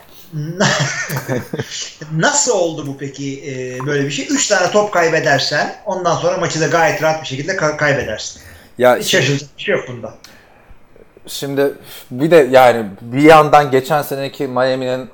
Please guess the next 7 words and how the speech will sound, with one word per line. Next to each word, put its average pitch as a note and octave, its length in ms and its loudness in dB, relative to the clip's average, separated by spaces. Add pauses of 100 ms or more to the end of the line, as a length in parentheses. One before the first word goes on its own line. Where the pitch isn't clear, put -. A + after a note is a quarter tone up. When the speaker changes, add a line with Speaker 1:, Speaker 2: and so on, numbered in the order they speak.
Speaker 2:
abuk C3+ 260 2
sezonu A#2+ 440 0
aklıma F#2+ 340 -2
geliyor. F2 420 -4 (220)
Hani F2+ 240 -12
Jay G2 180 0
Cutler F2+ 420 -2